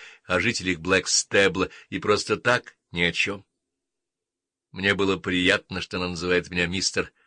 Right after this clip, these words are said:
Эшендон. Думаю, что она первая начала меня так называть,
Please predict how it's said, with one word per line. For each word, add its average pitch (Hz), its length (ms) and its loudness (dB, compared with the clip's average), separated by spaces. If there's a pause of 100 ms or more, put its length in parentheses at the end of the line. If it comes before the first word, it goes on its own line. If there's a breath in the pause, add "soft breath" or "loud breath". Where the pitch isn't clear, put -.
(120)
Эшендон. 98 840 0 (640)
Думаю, 127 560 0
что 123 200 -4
она 120 180 0
первая 117 440 0
начала 120 380 0
меня 113 200 0
так - 160 -14
называть, 104 480 -4